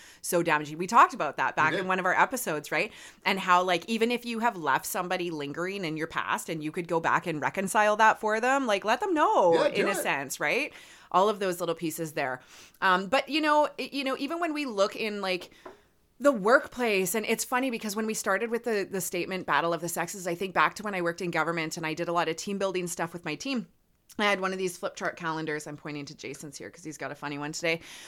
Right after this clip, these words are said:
Speaker 1: But, uh, it was a Battle of the Sexes game. So we would collect everyone from the office and we would have, like, women against men.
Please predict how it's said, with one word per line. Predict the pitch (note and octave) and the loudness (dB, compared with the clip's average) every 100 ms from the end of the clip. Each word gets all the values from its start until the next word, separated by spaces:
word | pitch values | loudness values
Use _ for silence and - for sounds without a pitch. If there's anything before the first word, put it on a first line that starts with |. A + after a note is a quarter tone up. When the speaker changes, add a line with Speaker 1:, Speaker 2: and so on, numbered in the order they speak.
| - - | -16 4
Speaker 1:
But, | G3+ F#3 - | 6 6 6
uh, | F#3 E3+ E3+ | 8 8 8
it | G3 | 4
was | F#3 F3+ | 2 2
a | |
Battle | E3 D#3+ F#3 | 2 2 2
of | F#3 | 0
the | F#3 | -2
Sexes | F#3 D3+ - F3 | -2 -2 -2 -8
game. | D3 D#3+ - D3+ D3+ - - | -6 -8 -8 -12 -14 -20 -2
So | - F#3 | 4 6
we | F3+ F#3+ | 6 2
would | G3 | -2
collect | - G3 F3 | 4 4 6
everyone | F3 E3+ F#3+ A3 A#3 | 2 2 2 0 -2
from | B3 C4 | -2 -2
the | C4 | 0
office | F3+ D#3 A3 G#4 - | 0 0 -2 -6 -4
and | F3 E3 | -4 -2
we | |
would | E3 | -4
have, | E3+ C3 C3 D3 | -2 0 0 -2
like, | C3+ D3 | -6 -6
women | D#3 E3 E3 E3 | -6 -4 -2 -4
against | D#3 B2 B2 - | -4 -6 -6 -4
men. | G#3+ A#3+ C3+ C#3 | 2 4 2 0